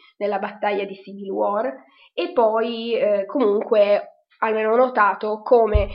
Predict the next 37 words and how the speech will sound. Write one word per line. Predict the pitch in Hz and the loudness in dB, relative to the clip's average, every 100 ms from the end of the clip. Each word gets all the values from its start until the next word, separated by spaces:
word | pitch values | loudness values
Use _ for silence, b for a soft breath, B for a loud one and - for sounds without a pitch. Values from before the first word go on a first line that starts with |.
| B B | B B
eh, | 196 202 196 202 | -6 -4 -4 -2
la | 233 | 0
forza | 254 247 247 | 2 0 -2
di | 208 | -8
Capitan | 202 214 233 220 | -8 -10 -6 -4
America | 220 214 196 196 202 196 | -2 -2 -4 -6 -4 0
e | 202 | -2
di | 202 | -2
Black | 208 254 - | -8 -8 -2
Panther | 190 190 - 190 | 0 0 -4 -6
si | - - 196 | -8 -12 -8
eguaglino | 196 202 180 190 196 202 220 | -2 0 0 -2 -4 -4 -4
com-, | 190 - | -6 -4
in | 185 165 165 | -4 -6 -10
qualche | 175 208 214 | -10 -6 -6
modo, | 175 175 214 220 B B B B | -4 -4 -4 -6 B B B B
ehm, | - 202 196 190 180 180 175 170 - - | -4 -2 0 -2 -6 -10 -10 -10 -10 -2
perché | 240 240 214 196 - - | 0 0 -2 -2 -4 -6
entrambi | 233 233 226 226 202 196 196 | 0 0 2 2 2 0 -6
hanno | 196 190 196 | -4 -2 -2
una | 202 208 | -2 -2
forza | 220 202 - 202 | 0 -2 -2 -8
sovrumana | 220 208 226 214 190 | -4 0 0 0 -2
che | 220 233 | -4 0
deriva | 220 233 202 | -2 -2 -2
da | 185 | -2
fonti | 190 233 247 | -2 -6 -4
diverse, | 302 233 185 - 226 | -4 -2 -6 -6 -4
ma, | 196 190 - | -2 -4 -6
eh, | 185 185 - - | -10 -12 -14 -10
almeno | 214 196 190 214 | -8 -6 -4 -4
a | |
me | 202 | -6
è | |
sembrato | 196 214 196 208 | -8 -10 -10 -10
molto | 185 190 190 | -12 -12 -16
simile. | - 233 196 175 - | -16 -12 -10 -10 -12